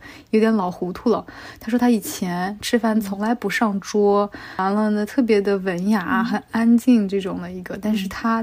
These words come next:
Speaker 1: 自从上了年纪之后，他就坐在桌上，他嘴上还骂骂咧咧的。他说他糊涂了，
Speaker 2: 嗯。
Speaker 1: 然后我跟他说他清醒了。
Speaker 2: 然后提到你前面说的，就是，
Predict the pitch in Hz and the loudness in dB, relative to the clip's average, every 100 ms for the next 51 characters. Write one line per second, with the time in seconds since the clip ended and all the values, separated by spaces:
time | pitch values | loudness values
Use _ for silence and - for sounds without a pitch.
0 | - 262 240 208 190 240 208 196 180 196 | -2 -2 -2 -4 0 2 2 0 -2 -2
1 | 233 - 180 190 190 - - - - - | -2 -2 -4 -4 -4 -12 -16 -18 -12 -2
2 | 226 233 - 311 196 180 - 247 240 202 | 2 2 6 8 8 4 4 4 6 2
3 | 180 - - - 220 - 302 220 220 185 | -2 -12 -14 -8 -4 -2 0 2 2 2
4 | 185 202 285 240 185 180 180 180 180 170 | 0 6 6 6 2 -2 -2 -2 -2 -4
5 | - - - 226 240 233 196 185 - 214 | -8 -8 0 4 4 4 -2 -4 0 2
6 | 165 - - 190 180 202 208 202 208 214 | 2 -2 -2 -2 2 2 4 2 0 0
7 | 208 208 - 202 - 208 185 - 190 170 | 0 -4 -10 -6 2 2 2 0 -4 -2
8 | 180 175 - - - _ _ _ _ _ | -4 -4 -10 -14 -20 _ _ _ _ _
9 | - - - - - - - - - 226 | -18 -14 -10 -8 -8 -10 -20 -12 -2 0
10 | 302 - 262 220 170 - 190 190 185 190 | 0 0 0 0 -4 -2 -2 0 -2 -2
11 | 196 180 175 185 165 | -2 -4 -4 -4 -4